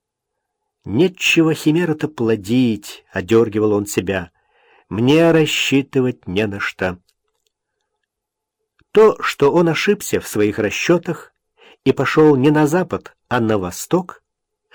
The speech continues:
стало ясно ему лишь на следующую ночь, когда он выбрался из города, охваченного дымным пламенем, и увидел, наконец, звёзды. Он забился в лес, в чащу,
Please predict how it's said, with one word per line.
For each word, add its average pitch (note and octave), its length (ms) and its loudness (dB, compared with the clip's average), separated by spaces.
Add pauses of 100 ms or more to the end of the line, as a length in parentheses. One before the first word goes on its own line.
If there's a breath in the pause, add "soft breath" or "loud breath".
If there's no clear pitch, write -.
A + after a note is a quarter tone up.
(140 loud breath)
стало B2+ 300 -2
ясно C3 500 0
ему B2 160 2
лишь D#3 380 0
на C3 120 -4
следующую C3 720 0
ночь, A#2+ 400 -4 (420 loud breath)
когда A2 380 -2
он B2 300 0
выбрался C3+ 540 2
из A#2+ 200 -2
города, D3 520 0 (380 soft breath)
охваченного A#2 720 -2
дымным G#2+ 480 -2
пламенем, C#3 560 -4
и C3+ 120 0
увидел, C3+ 500 2
наконец, A#2+ 720 -4
звёзды. E2+ 800 -4 (720 soft breath)
Он D3+ 240 2
забился D3+ 640 0
в A#2 100 -2
лес, A#2 480 2
в - 120 -20
чащу, - 680 -8